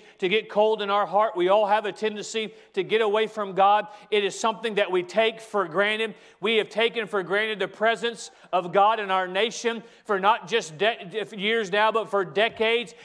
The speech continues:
And it shows that we're paying a price for it. In our churches, we've taken the pre-,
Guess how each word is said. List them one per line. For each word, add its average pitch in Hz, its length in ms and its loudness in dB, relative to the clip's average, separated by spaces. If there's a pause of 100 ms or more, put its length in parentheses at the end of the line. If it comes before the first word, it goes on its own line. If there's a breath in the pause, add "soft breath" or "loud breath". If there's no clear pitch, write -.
(180 loud breath)
And 220 160 2
it 202 160 -4
shows 226 560 2
that 196 120 0
we're 190 140 0
paying 226 340 0
a 220 60 -4
price 214 360 0
for 185 260 2
it. - 80 -6 (200 loud breath)
In 196 140 2
our 220 160 4
churches, 233 500 0
we've 196 200 -2
taken 226 340 -2
the 196 100 -2
pre-, 233 300 -2